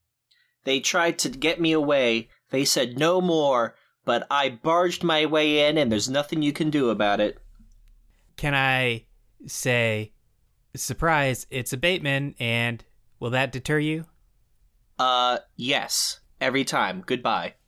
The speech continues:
Speaker 2: <laughs> Well, it is the final week of Batemanuary, so that's a Bateman.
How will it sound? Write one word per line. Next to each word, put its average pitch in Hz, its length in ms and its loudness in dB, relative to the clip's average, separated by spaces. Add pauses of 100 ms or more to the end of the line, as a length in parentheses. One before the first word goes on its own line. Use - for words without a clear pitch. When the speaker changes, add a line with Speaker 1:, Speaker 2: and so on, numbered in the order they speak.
(520)
Speaker 2:
<laughs> 170 160 0 (1160)
Well, 131 400 -2 (300)
it 139 220 0
is 143 240 2
the 127 340 2 (100)
final 131 360 0
week 139 220 2
of 110 200 0
Batemanuary, 104 880 2
so 101 460 -2 (200)
that's 269 540 2
a 226 100 4
Bateman. 160 920 2